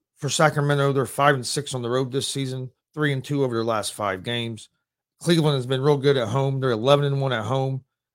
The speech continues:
and they're three and two over their last five games. I like Cleveland at the, at the minus, uh, whoa, that's went way down. Last night when I was going through these games,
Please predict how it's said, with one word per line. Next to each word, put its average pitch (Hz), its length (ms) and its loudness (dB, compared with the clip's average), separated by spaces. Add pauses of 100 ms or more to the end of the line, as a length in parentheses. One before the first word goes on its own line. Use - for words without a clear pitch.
(120)
and 117 120 -8
they're 104 140 -4
three 147 200 -2
and 123 100 -6
two 135 160 -4
over 120 120 -2
their 120 80 0
last 110 300 -2
five 98 280 -2
games. 117 460 -4
I 143 80 2
like 139 200 2
Cleveland 127 400 -2
at 117 120 -4
the, 120 120 -14 (300)
at 127 160 -10
the 117 60 -10
minus, 120 540 -4
uh, 95 260 -4 (720)
whoa, 110 500 0 (180)
that's 131 220 -8
went 95 160 -6
way 139 180 2
down. 110 380 -2 (680)
Last 143 280 0
night 151 280 2
when 139 100 -2
I 131 60 2
was 127 160 -2
going 139 200 0
through 147 160 -2
these 131 220 -2
games, 120 400 -4